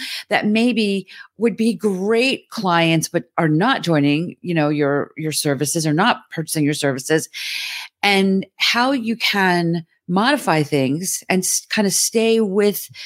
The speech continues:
what's happening so that you can continue to serve at the highest level, because that's really what I'm doing, right? I, you know, um, at this moment in time,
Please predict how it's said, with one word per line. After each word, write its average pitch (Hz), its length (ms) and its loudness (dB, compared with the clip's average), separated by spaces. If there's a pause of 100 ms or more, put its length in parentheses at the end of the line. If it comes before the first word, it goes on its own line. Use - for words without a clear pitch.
(300)
what's 180 260 0
happening 262 420 2
so 285 220 0
that 320 120 2
you 302 80 -2
can 254 120 -4
continue 226 340 2
to 185 80 0
serve 170 300 2
at 160 100 -4
the 165 60 0
highest 147 320 0
level, 127 200 0
because 208 220 0
that's 330 240 0
really 180 240 2
what 143 160 0
I'm 135 140 0
doing, 78 340 -2 (380)
right? 180 280 2 (460)
I, 233 440 0 (180)
you 226 120 2
know, 175 360 0 (120)
um, 196 360 2 (320)
at 196 240 0
this 277 260 0
moment 180 320 2
in 160 100 0
time, 143 480 -2